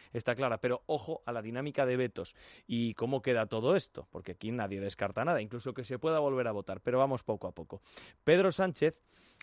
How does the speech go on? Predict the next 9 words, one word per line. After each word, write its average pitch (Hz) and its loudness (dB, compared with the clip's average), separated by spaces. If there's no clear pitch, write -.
con 117 0
Pedro 175 6
Sánchez 180 0
el 160 2
independentismo, 139 0
hay 135 -2
que 160 -2
decir 156 -2
que 160 0